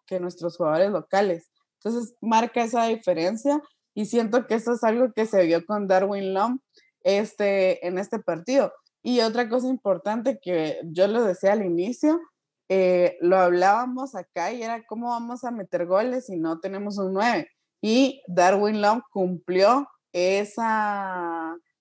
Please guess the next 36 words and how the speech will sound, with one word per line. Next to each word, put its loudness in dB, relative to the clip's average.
figura 0
este, -4
este -2
domingo -2
y -2
lo 6
vimos 2
que 0
resultó. 0
O -4
sea, 0
al -4
final -2
de -8
cuentas, -4
si -10
ustedes -2
se -8
dan -8
cuenta -4
del 0
gol, 0
eh, -2
lo 4
inicia -2
Steven -4
Robles, 2
pero 0
si -8
no -4
hubiera -2
estado 2
esa -2
figura -4
de 0
nueve, -4